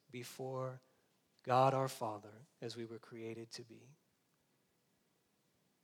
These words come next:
The joy that Jesus had in setting us free from shame. He said, "That,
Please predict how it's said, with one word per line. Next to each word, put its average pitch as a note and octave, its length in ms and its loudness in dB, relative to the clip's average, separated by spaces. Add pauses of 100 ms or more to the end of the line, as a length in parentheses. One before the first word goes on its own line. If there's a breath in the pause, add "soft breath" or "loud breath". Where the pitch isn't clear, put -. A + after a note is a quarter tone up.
(160)
The B2+ 80 -10
joy D3 340 10
that D3 180 8
Jesus C#3 340 2
had D3 280 6
in C3 100 2
setting C3+ 320 2
us B2 140 0
free C#3+ 240 -8
from B2+ 200 -12
shame. A#2 460 -6
He C3+ 80 -6
said, C#3 300 2
"That, D3+ 360 4